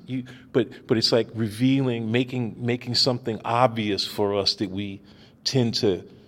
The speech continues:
not see, and maybe sometimes even tend not want to see, that there are these layers, right? And if we can make ourselves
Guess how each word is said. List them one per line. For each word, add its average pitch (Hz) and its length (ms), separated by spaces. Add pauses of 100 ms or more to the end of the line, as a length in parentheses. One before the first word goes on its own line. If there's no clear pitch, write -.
(160)
not 107 280
see, 123 380
and 95 80
maybe 101 240
sometimes 104 460
even 92 180
tend 98 320
not 95 240
want 107 320
to - 100
see, - 440 (280)
that 98 120
there 110 200
are 117 60
these 107 240
layers, 127 720 (500)
right? 113 380 (320)
And 117 100
if 110 140
we 123 80
can 104 340
make 120 240
ourselves 123 840